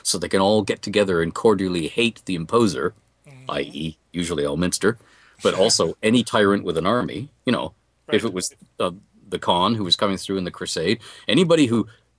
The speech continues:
Speaker 1: conquers you or forces you into an agreement at sword's point, you can all mutually hate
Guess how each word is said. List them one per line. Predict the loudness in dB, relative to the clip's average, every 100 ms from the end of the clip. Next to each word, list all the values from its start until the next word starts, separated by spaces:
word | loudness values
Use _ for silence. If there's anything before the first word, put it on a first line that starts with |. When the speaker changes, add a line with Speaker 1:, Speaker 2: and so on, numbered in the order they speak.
| _
Speaker 1:
conquers | -2 0 2 0 -2
you | -4 -6
or | -4 -4 -4 -6 _ _
forces | -6 2 2 2 -2 0
you | 0
into | 2 2
an | 0
agreement | 0 2 2 2
at | 0
sword's | 0 2 2 0
point, | -10 -10 -10 -16 _ _ _ _ -8
you | -2
can | 2
all | 6 6 6 6
mutually | 4 2 0 -2 -2 -2
hate | -2 -2 -2